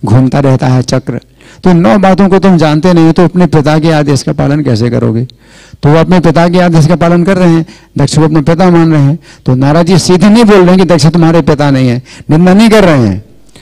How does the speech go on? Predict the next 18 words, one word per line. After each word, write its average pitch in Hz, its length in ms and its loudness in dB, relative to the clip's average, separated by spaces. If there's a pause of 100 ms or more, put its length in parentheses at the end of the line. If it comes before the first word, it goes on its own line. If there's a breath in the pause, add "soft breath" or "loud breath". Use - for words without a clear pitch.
(200 soft breath)
लेकिन 185 380 0
संकेत 156 520 -2
कर 135 160 0
रहे 120 240 0
हैं, 101 140 -6 (300 soft breath)
क्या? 175 300 0 (200 soft breath)
शास्त्र 143 480 -2
ही 147 140 2
तुम्हारे 120 340 -2
पिता 104 260 -6
हैं, 98 180 -10 (1080)
शास्त्र 156 400 0
ही 156 120 2
तुम्हारे 135 320 0
पिता 107 240 -6
हैं। 107 80 -2
तो 151 100 -2
उन्होंने 175 420 2